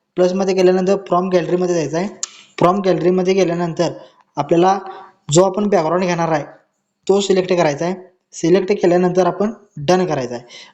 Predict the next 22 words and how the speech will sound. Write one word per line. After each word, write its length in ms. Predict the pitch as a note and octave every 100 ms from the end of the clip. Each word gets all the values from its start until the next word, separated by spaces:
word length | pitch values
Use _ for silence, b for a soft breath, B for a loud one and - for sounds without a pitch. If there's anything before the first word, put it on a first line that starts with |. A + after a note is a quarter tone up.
| C#3+
डन 260 | C#3+ F3+
केल्यानंतर 480 | G3+ G3 G3 G3 F#3+
आपण 200 | F#3+ F#3+
या 140 | G3 G3+ B B D#3+
बॅनरला 420 | E3 E3 E3+ G3 G3 - -
मोठा 260 | D#3 D#3
करायचा 320 | E3+ E3+ C#3 E3
आहे. 100 | G#3 - - _ -
आता 160 | D3+
मी 120 | D#3+ E3
इथं 140 | F3+
मोठा 220 | D#3+ D#3+
करून 180 | E3 E3+
घेतो. 420 | D3 D#3 - - _ _ _ _ _ _ -
आपल्याला 400 | C#3+ E3 F#3 F3+
खाली 180 | D#3+ F3+
इथे 220 | F3+ G3+
पाच 300 | - F3+ G3+
ऑप्शन 260 | F3+ G#3
दिसतात, 260 | F#3 - D#3 - B B B B
त्यात 160 | E3+ E3
आपण 220 | F3+ F#3